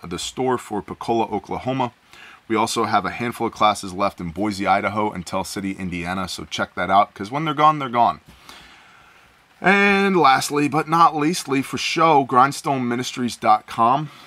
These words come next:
Um, if you'd like to support our ongoing mission to actually affect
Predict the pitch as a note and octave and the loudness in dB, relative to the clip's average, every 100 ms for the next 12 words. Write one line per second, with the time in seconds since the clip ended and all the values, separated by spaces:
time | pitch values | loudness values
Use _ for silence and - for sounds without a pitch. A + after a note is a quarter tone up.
0 | - G#2 G2 F2+ E2+ D#2+ - _ _ A#2 | -4 2 2 2 -2 -8 -16 _ _ -8
1 | - A#2+ A2+ - A2 A2+ - C3+ A#2+ A2 | -4 0 0 -2 -8 -10 -4 0 2 2
2 | A2 A2+ A2 G#2+ G2+ G#2+ - A2+ A2+ A2 | 0 0 0 -2 -2 -4 -4 -6 -6 -10
3 | - - G2+ F#2+ - - F#2 A#2 - B2 | -14 -4 -2 -2 -6 -4 -2 -2 -4 -4
4 | A#2 A2+ - G2 - - A2+ G#2+ - | -2 -2 -4 -10 -10 -4 -2 -2 -6